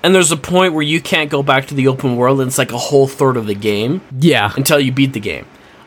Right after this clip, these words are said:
Speaker 1: Um, but I still think the open world is something else. Like, s-
Speaker 2: It really, really is.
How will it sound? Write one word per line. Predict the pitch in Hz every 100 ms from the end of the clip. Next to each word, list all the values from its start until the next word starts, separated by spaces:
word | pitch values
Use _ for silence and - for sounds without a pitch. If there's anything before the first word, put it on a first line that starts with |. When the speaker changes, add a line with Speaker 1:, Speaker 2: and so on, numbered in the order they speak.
| -
Speaker 1:
Um, | 131 123 120 120
but | -
I | 120
still | 127 - 220
think | 233 160
the |
open | 143 170 170 127
world | 139 175 147 113
is | 101 101 98 - - - _ _ _ _ _ _ _ _ _ _ _ -
something | - - 165 170 143 113
else. | 98 - - - _ _ _ _ _ _ _ 135
Like, | 131 113
s- | - - - _ _ _ _
Speaker 2:
It | 165 202
really, | 156 147 165 214 175 117
really | 170 160 120 147
is. | 101 87 -